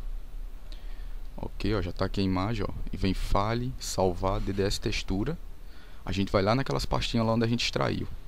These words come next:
Documentos, Eurotruck, mod, vehicle, truck, upgrade, paint, D D S aqui, ó. É só substituir. Aguarda ele fazer o, a conversão ou salvar, tanto faz.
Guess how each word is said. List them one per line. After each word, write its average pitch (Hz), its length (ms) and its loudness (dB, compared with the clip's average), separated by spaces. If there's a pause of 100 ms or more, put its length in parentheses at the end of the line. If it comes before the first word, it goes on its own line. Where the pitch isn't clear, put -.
(540)
Documentos, 110 960 0 (560)
Eurotruck, 110 720 -2 (1800)
mod, 95 340 0 (500)
vehicle, 113 600 0
truck, 107 360 -2
upgrade, 107 840 0 (400)
paint, 110 380 2
D 104 120 2
D 110 160 0
S 95 240 0
aqui, - 220 -4
ó. 92 40 2
É - 40 -2
só 101 160 0
substituir. 113 580 -2 (760)
Aguarda 92 460 2
ele 90 100 0
fazer 95 400 0
o, 90 220 0 (540)
a - 140 -6
conversão 92 760 0
ou 82 160 -2 (160)
salvar, 87 480 2
tanto - 220 -6
faz. - 480 -6